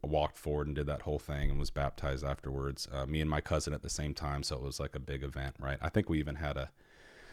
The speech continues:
maybe a dinner or something, like, "Jeremy and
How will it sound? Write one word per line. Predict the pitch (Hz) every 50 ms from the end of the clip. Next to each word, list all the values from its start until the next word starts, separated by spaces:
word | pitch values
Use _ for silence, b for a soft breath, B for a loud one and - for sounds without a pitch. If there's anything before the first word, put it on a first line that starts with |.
| b b b b b
maybe | - 92 85 80 78 80
a | 80
dinner | 71 69 80 80 78 80 78 76 73 - - - -
or | 76 73
something, | - - 80 76 - - 76 71 71 69
like, | 71 71 71 - - - - - - - - - - - -
"Jeremy | 90 98 95 98 98 101 98 95
and | 95 90 87